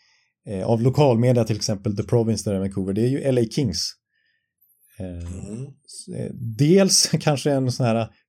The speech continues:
Speaker 1: Ekeliv-koppling då, att flickvännen är rotad i Los Angeles och att de hänger en del där. Och att Pettersson på så vis skulle kunna acceptera en trade dit.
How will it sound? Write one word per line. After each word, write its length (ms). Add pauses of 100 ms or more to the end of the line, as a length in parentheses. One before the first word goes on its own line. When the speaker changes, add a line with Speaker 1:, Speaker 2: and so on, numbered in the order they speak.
(120)
Speaker 1:
Ekeliv-koppling 840
då, 160
att 160 (440)
flickvännen 540
är 180 (100)
rotad 400
i 60
Los 160
Angeles 340
och 60
att 100
de 160
hänger 280
en 280
del 220 (160)
där. 240 (160)
Och 100
att 160 (300)
Pettersson 380
på 80
så 160
vis 100
skulle 180
kunna 300 (160)
acceptera 460
en 80
trade 180
dit. 280